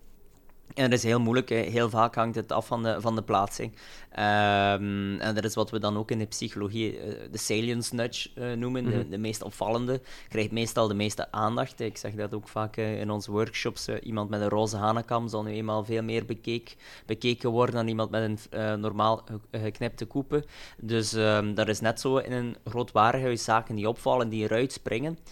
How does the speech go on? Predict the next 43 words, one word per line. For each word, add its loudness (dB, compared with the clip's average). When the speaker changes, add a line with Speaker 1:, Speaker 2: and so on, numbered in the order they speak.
Speaker 1:
ja, -2
gaan 2
nu -4
eenmaal 2
veel 2
meer 2
de -4
aandacht, 0
eh, 0
trekken. 0
En 0
dat 0
kan 4
je 6
op 0
verschillende 0
manieren 0
doen. -6
Je -8
kan 0
bijvoorbeeld 0
door 0
design 2
opvallen, -2
Speaker 2:
Hm. -8
Speaker 1:
dat 2
het -4
heel 0
erg -2
afwijkt, 0
ehm, 0
in -2
vergelijking 2
met 0
de 0
rest. -6
Speaker 2:
Ja. -2
Speaker 1:
Eh, -6
als -2
je -4
bijvoorbeeld -2
in -4
een, -2